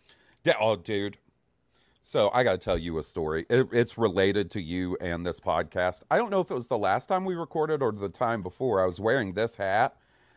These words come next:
and a Coheed and Cambria shirt. And I come into the little recording studio and Steele goes,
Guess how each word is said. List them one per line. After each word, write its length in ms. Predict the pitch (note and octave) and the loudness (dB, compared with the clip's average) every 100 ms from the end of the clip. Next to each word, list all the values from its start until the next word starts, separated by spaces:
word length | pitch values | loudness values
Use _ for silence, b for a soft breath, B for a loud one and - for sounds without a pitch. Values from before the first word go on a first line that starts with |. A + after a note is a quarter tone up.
| - | -12
and 140 | G2 | -6
a 60 | G2 | -6
Coheed 480 | - B2+ A2 A#2 G#2+ | 0 2 2 0 -4
and 120 | F2+ | -6
Cambria 540 | G#2+ G2+ F#2 E2 D2+ | -4 -2 -2 -4 -6
shirt. 360 | D2 E2 C#2 - _ _ | -6 -8 -10 -12 _ _
And 160 | F#2+ F2 | -8 -4
I 80 | E2+ | -2
come 280 | C3 B2 | 0 0
into 280 | A#2 A#2 A#2+ | 0 -4 -4
the 80 | G2+ | -2
little 200 | G#2+ G2+ | -2 -2
recording 480 | F#2 - G#2+ G2 F2 | -2 -4 -2 -2 -6
studio 520 | - F#2 E2+ E2+ E2 | -8 -8 -4 -4 -4
and 120 | E2 | -6
Steele 320 | - A2+ G2+ | -10 -6 -6
goes, 440 | F#2 F#2+ E2+ E2+ | -4 -6 -8 -10